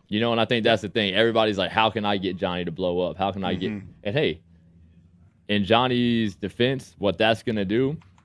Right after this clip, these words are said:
Speaker 1: that's gonna get guys focused on the wrong thing, on the, uh, opposite team. That's gonna help Johnny Manziel out because guys are focused on, "Oh, I can't wait to get that big hit."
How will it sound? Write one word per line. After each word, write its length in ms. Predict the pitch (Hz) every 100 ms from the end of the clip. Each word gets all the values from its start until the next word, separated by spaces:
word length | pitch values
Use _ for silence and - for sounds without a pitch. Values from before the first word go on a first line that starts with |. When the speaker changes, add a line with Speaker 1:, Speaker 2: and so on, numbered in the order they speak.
| _ _ _ _ _ -
Speaker 1:
that's 200 | 117 120
gonna 180 | 120 104
get 260 | 110 98
guys 280 | 98 101 98
focused 320 | - 95 90
on 80 | 90
the 80 | 85
wrong 220 | 87 82
thing, 240 | 85 78 - - _ _ _ -
on 180 | 101 95
the, 120 | 92
uh, 140 | 101 104
opposite 360 | 101 101 - 90
team. 240 | 87 80 76
That's 240 | 117 123
gonna 180 | 113 95
help 200 | 95 87
Johnny 200 | 92 90
Manziel 440 | 85 80 80 82 82
out 160 | 76 _ _ _ _ _ _ -
because 280 | 92 98 92
guys 260 | 110 107
are 40 | 90
focused 320 | 104 101 95
on, 160 | 95 90
"Oh, 140 | 98
I 80 | 92
can't 340 | - 104 87
wait 260 | 98 104 90
to 80 | 95
get 180 | 87 -
that 220 | 92 85
big 240 | 107 101 90
hit." 300 | 104 98